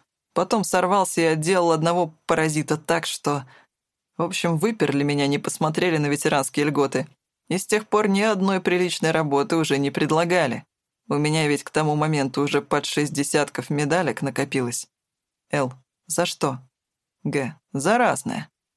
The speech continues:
Нет, ты не подумай, чего такого, я невинную овцу из себя не строю. Всякое бывало, особенно по молодости. Я и... усмехается, в армию-то подался в качестве альтернативы,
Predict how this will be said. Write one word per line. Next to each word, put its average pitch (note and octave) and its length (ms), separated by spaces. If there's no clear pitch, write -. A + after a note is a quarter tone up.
Нет, E3+ 320
ты B3 120
не D#4 100
подумай, A#3 460
чего C#3 240
такого, C3+ 380
я D3 160
невинную F3+ 480
овцу E3+ 280
из E3 120
себя E3 240
не D#3 100
строю. E3+ 480
Всякое G#3 460
бывало, D3 360
особенно D#3 380
по F3 160
молодости. B2+ 680
Я F#3 420
и... G3 280
усмехается, C#3 760
в E3 120
армию-то E3 480
подался D#3 440
в - 60
качестве D3 420
альтернативы, C#3+ 760